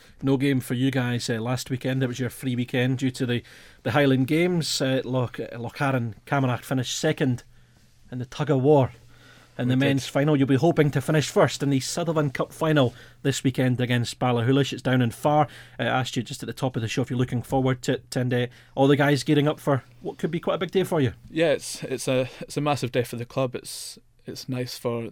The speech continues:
Speaker 2: the younger players in the team to experience a, a big match like this in, in front of T V cameras and the added bit more of, uh, of media there. Uh, a lot of them have played in Division Three for three or four years and without much success, so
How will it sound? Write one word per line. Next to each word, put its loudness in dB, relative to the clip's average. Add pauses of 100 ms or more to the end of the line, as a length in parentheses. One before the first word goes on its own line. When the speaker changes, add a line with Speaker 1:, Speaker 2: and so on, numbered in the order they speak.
Speaker 2:
the -4
younger -2
players -2
in -6
the -6
team -4
to -10
experience -6
a, -8
a -10
big -6
match -6
like -8
this -6
in, -6
in -12
front -6
of -12
T -6
V -6
cameras -6
and -6 (760)
the -4
added -2
bit -2
more 0
of, -6
uh, -4 (420)
of -6
media -2
there. -4 (280)
Uh, -12 (260)
a -12
lot -4
of -14
them -6
have -10
played -4
in -6
Division -6
Three -4
for -8
three -4
or -4
four -6
years -4
and -8 (220)
without -8
much -6
success, -8
so -10